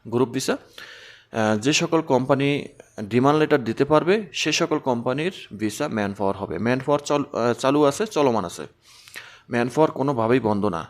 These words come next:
আর যে সকল সিঙ্গেল মাদার ভিসাগুলো আছে যেগুলার একটা টাইম দিয়ে দিছে, আহ,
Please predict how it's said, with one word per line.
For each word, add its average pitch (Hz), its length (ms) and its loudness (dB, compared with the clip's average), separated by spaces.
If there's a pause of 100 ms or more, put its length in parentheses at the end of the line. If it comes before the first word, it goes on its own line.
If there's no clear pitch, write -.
(420)
আর 101 560 -2
যে 143 160 4
সকল 165 340 2
সিঙ্গেল 135 360 -2
মাদার 117 300 0
ভিসাগুলো 131 380 0
আছে 165 440 0
যেগুলার 117 500 2
একটা - 220 -6
টাইম 107 240 -2
দিয়ে 135 140 2
দিছে, - 240 -6
আহ, 95 1200 -4